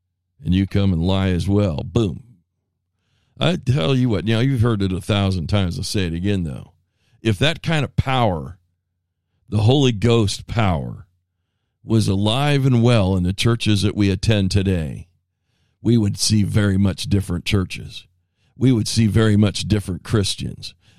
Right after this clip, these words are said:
We'd see people who would actually try to walk the path of God.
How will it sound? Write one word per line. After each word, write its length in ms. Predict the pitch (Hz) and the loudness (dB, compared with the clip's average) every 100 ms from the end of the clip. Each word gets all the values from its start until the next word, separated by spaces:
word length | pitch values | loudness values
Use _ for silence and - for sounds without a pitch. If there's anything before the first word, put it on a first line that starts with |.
| - | -2
We'd 220 | 120 120 | 0 0
see 240 | - - | 2 0
people 400 | - 123 117 101 | 2 0 2 2
who 140 | 101 117 | 4 4
would 160 | 98 | 2
actually 360 | 90 104 - 92 | 0 -2 -2 -4
try 320 | 82 113 107 | -2 -2 0
to 80 | 95 | -2
walk 340 | 95 95 87 | 0 -2 -2
the 120 | - 90 | -6 -6
path 380 | 85 85 - | -4 -6 -8
of 140 | 80 - | -10 -4
God. 480 | 92 78 - - | -4 -4 -12 -16